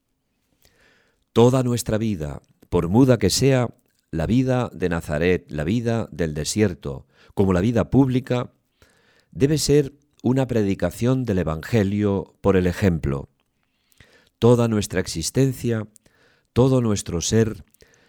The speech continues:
debe gritar el Evangelio desde los tejados.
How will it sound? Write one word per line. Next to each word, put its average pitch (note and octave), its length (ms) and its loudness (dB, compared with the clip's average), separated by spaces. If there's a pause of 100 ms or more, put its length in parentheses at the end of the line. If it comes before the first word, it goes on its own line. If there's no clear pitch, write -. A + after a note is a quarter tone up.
(140)
debe A#2 420 4
gritar A2 420 0
el B2 120 2
Evangelio A#2 960 0
desde F#2 380 -2
los E2+ 180 -2
tejados. D#2 760 -2